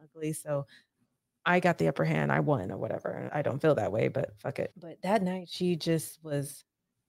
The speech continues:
everything I tried to say to my mom as far as feeling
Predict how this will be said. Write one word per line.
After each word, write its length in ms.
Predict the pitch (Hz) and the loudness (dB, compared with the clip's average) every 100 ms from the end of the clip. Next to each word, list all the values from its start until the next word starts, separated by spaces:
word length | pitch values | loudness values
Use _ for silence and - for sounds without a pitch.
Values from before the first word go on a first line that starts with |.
| _ _ _ - | _ _ _ 4
everything 520 | 214 240 233 220 208 - | 6 8 6 6 4 2
I 240 | 175 175 | 4 4
tried 300 | - 175 170 | 4 0 2
to 60 | 156 | 0
say 200 | 170 165 | 0 2
to 120 | 175 | 2
my 140 | 165 | 2
mom 280 | 160 156 156 | 2 0 0
as 120 | 139 - | -2 -2
far 160 | 156 | 0
as 160 | 147 - | 0 -2
feeling 440 | 165 156 - 151 | -4 0 0 -2